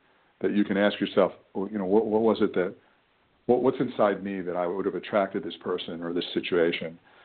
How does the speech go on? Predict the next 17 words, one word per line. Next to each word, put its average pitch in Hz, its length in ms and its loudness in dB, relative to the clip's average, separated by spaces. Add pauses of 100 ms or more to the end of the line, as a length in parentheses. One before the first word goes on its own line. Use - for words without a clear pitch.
(340)
What's 113 160 4
inside 113 260 2
me 98 60 -2
that 92 140 -4
needs 90 180 -10
to 92 80 -6
be 85 120 -6
healed? 85 360 0 (100)
And, 90 160 -4
and, 98 240 -4
and 101 160 -2
if 98 80 0
you 101 80 0
bring 117 180 4
it 110 60 6
into 107 160 2
yourself, 110 460 2